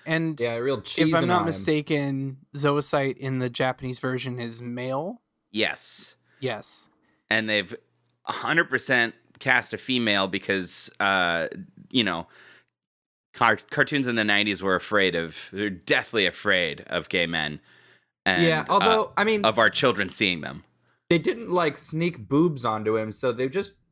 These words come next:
Speaker 2: kind of put a girl voice on him and hoping
Speaker 3: Well
Speaker 2: nobody notices, which is arguably more androgynous than, <laughs> than before.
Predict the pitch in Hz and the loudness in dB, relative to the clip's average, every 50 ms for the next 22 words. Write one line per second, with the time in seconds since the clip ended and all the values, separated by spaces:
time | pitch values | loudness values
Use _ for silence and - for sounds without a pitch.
0 | _ _ _ - 160 139 120 - - - 156 135 123 110 104 120 123 123 113 113 | _ _ _ -4 -4 -4 -4 -8 -2 -2 0 0 0 0 2 2 2 2 2 2
1 | 113 110 104 104 117 110 107 104 104 101 110 113 185 214 226 107 104 104 98 104 | 0 0 0 0 -2 -6 -6 -6 -8 -4 -2 2 4 4 4 2 0 -2 -4 -4
2 | 101 98 98 104 104 107 110 104 - 104 87 127 143 139 147 156 - - - - | -4 -4 -4 -4 -2 -2 -2 -2 -4 -8 -2 -2 -2 0 0 -4 -6 -6 -4 0
3 | 143 175 233 214 208 190 175 151 135 139 143 139 131 123 117 113 120 120 120 123 | 0 0 0 0 0 0 0 0 0 0 0 0 0 -2 -6 -10 -12 -10 -6 0
4 | 127 131 135 135 131 127 - 113 110 107 107 117 110 110 104 - 107 107 104 98 | 2 4 4 6 4 4 2 0 -4 -2 0 0 0 2 0 -2 -4 -4 -6 -6
5 | - - - 113 104 95 95 95 95 95 - _ - - _ _ - - - - | -6 -4 -2 -2 -2 0 -2 -6 -10 -14 -14 _ -16 -18 _ _ -10 -10 -10 -8
6 | _ 185 185 175 175 147 113 135 143 143 147 151 135 117 104 104 104 - - | _ 0 2 2 2 0 0 -2 -2 0 2 2 2 2 2 -2 -6 -8 -12